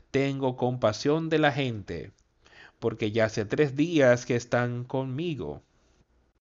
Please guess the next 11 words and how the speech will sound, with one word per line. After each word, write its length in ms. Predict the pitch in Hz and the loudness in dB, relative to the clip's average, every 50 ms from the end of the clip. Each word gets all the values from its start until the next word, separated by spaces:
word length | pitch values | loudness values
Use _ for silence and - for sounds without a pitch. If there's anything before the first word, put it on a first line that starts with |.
| _ _ _ _ | _ _ _ _
y 60 | 117 | -6
no 140 | 113 107 101 | -4 -4 -4
tienen 220 | 113 110 120 117 | -2 -4 -4 -4
que 120 | - 131 | -6 -6
comer, 520 | 120 151 135 139 156 160 131 95 82 85 - - - - - - - _ | -6 -6 -6 -4 -2 -2 -2 -2 -4 -6 -10 -14 -18 -18 -20 -20 -20 _
y 160 | _ 117 123 127 | _ -4 -2 -2
enviarlos 680 | 127 123 120 131 151 165 170 170 165 165 165 160 - | -2 -2 0 2 4 4 4 4 4 2 0 0 -2
en 100 | 151 139 | -2 -2
ayunas 640 | 131 127 120 139 156 165 160 151 147 143 - - 143 | -2 -2 0 2 2 2 2 2 0 0 -2 -4 -2
no 180 | 143 143 139 | -2 -2 -4
quiero, 540 | - - 156 165 160 123 107 101 95 95 - | -2 0 2 4 4 4 4 2 -2 -4 -6